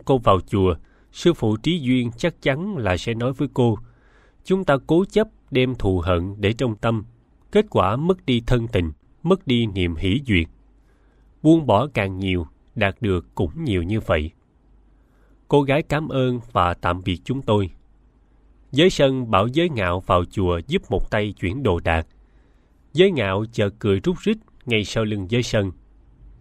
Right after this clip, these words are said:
Tiểu quay đầu lại, Giới Ngạo xòe bàn tay ra,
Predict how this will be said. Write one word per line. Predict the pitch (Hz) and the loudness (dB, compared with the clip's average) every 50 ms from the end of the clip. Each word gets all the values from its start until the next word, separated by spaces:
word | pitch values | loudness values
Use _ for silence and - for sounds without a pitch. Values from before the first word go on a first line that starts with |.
| _ _ _ _ - | _ _ _ _ -2
Tiểu | 117 113 117 147 170 - | 0 2 2 0 0 0
quay | 147 135 127 | 0 0 0
đầu | 104 95 87 | 0 0 0
lại, | 90 92 90 82 82 85 95 - _ _ _ _ _ _ - - _ | 0 0 0 0 0 -2 -4 -10 _ _ _ _ _ _ -20 -8 _
Giới | 170 196 208 | 2 2 2
Ngạo | 160 117 95 92 98 101 | 2 0 0 0 0 -2
xòe | - - - 107 95 | -4 -4 -2 -2 0
bàn | 95 98 92 87 - | 0 0 -2 -2 -2
tay | - 113 110 104 | -4 -4 -4 -2
ra, | - 110 107 107 101 95 | -2 -2 -2 -2 -4 -6